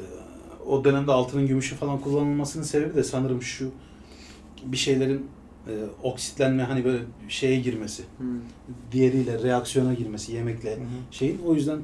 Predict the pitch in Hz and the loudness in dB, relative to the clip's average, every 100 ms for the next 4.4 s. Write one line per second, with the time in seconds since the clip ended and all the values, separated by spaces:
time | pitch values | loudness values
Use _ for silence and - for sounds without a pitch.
0 | - - - - - - - - - - | -10 -18 -20 -20 -20 -20 -20 -20 -20 -20
1 | - - - 143 139 139 127 139 127 117 | -20 -20 -4 6 8 6 4 2 0 -2
2 | 127 - - 123 123 127 117 117 120 113 | -10 -14 -10 -2 2 2 0 -4 -4 -4
3 | 107 104 - 113 107 107 110 107 - - | -4 -6 -6 -6 -6 -6 -6 -6 -8 -12
4 | - 113 113 113 | -12 -4 -2 0